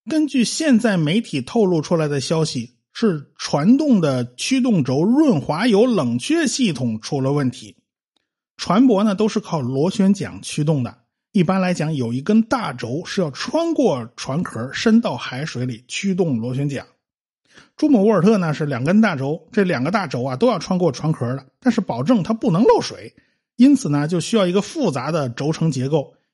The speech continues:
也需要润滑油来保证这个大轴啊，能顺利的运行起来，你的运，运转得顺畅啊，你不能卡呀。但是润滑油工作一段时间，它就会变热，它需要额外的冷却系统。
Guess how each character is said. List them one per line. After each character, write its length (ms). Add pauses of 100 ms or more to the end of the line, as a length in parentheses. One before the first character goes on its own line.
也 120
需 180
要 140
润 380
滑 240
油 240
来 160
保 260
证 220
这 80
个 80
大 260
轴 240
啊， 200
能 360
顺 380
利 220
的 180
运 200
行 220
起 80
来， 220
你 160
的 100
运， 320
运 180
转 160
得 120
顺 260
畅 220
啊， 240
你 100
不 80
能 120
卡 360
呀。 240 (800)
但 180
是 240 (240)
润 300
滑 240
油 240
工 280
作 220
一 80
段 180
时 200
间， 200
它 120
就 120
会 120
变 240
热， 160 (400)
它 100
需 160
要 100
额 280
外 180
的 100
冷 240
却 180
系 120
统。 160